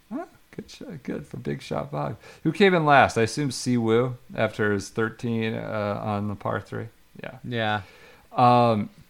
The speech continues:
Speaker 2: That was the cat
Speaker 1: all right,
Speaker 2: nap.
Speaker 1: that's it for Memphis. Honestly, like,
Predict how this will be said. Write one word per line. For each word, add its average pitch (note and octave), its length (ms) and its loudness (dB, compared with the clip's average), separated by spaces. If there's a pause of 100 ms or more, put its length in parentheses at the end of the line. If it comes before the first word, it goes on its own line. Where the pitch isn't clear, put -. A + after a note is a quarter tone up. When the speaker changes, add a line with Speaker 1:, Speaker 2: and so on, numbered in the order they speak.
(260)
Speaker 2:
That A#2+ 120 -2
was B2 140 -6
the - 40 -16
cat - 180 2
Speaker 1:
all C#3 80 10
right, F#2 200 6
Speaker 2:
nap. - 160 -18
Speaker 1:
that's F#3 300 4
it B2 240 4
for C#3 120 4
Memphis. B2 520 4 (140)
Honestly, F#3 640 10
like, B2 240 6